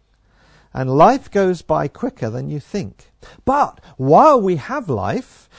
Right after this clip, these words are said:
we should enjoy the life that God has given us and we should glorify him in the way that we use that life. Look at verse nine. "Rejoice, O young man, in your youth, and let your heart cheer you in the days of your youth. Walk in the ways of your heart and the sight of your eyes."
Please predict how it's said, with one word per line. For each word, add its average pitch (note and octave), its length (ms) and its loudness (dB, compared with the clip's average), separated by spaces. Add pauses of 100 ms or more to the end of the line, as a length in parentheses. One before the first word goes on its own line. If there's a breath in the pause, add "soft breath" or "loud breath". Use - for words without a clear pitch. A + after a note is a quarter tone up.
(140 soft breath)
we G3+ 240 2
should A3+ 240 -2
enjoy F#3 540 -2
the C4 100 -4
life C#3 280 -6
that A#2+ 160 -12
God D3+ 180 -6
has B3 140 -16
given G#2 280 -12
us - 220 -14
and D3+ 140 -10
we E3+ 80 -6
should G#3 260 -10
glorify D#3+ 720 -4
him G2 320 -14 (240 soft breath)
in D#3 100 -6
the F3 80 0
way A#2 160 0
that B2+ 160 -4
we F3 80 -8
use A#3 320 -8
that - 180 -8
life. G2 240 -10 (240 soft breath)
Look C#4 160 -2
at A#3 120 4
verse D#3+ 340 2
nine. G#2 360 -4 (920)
"Rejoice, G3 580 4
O D3+ 100 4
young E3 280 2
man, G#3 180 0
in E3+ 140 -2
your C#3+ 160 -2
youth, G#3 400 -8 (320 loud breath)
and E3 280 0
let B3 220 -2
your F3+ 220 2
heart C4 480 0 (320 soft breath)
cheer C4+ 340 0
you A#2+ 240 0
in B2+ 120 -4
the C#3+ 80 -2
days D#3+ 440 2
of A2 120 -4
your A2+ 160 -6
youth. G2+ 400 -12
Walk G3+ 440 2
in B3 120 -2
the G3 100 2
ways G#3+ 380 -2
of D#3+ 120 -4
your C#3 160 -2
heart F#3 400 -4
and A#2 140 -8
the A#2+ 80 -10
sight - 400 -6
of C#3+ 120 -10
your B2+ 220 -4
eyes." G2+ 480 -14